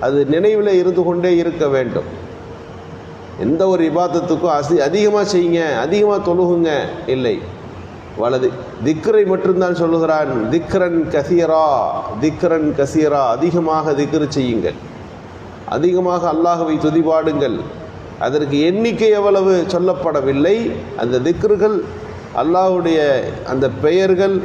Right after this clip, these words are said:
அவன் சொல்லிக் கொடுத்த வார்த்தைகள், நபிகள் நாயகம் ஸல்லல்லாஹு அலைஹி வஸல்லம் அவர்கள் கற்றுக் கொடுத்த துவாக்கள்,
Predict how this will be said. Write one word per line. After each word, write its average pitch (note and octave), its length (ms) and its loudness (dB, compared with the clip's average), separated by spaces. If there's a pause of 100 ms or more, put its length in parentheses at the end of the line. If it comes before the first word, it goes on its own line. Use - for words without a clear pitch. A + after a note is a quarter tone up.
(220)
அவன் A#2 280 -2
சொல்லிக் F#3+ 320 2
கொடுத்த E3+ 340 0
வார்த்தைகள், F3 680 2 (200)
நபிகள் F3+ 300 2
நாயகம் D#3+ 480 0
ஸல்லல்லாஹு D#3+ 500 2
அலைஹி D3+ 160 -2
வஸல்லம் D3 220 0
அவர்கள் D3 220 0
கற்றுக் C#3 260 0
கொடுத்த D3 320 0
துவாக்கள், E3 720 2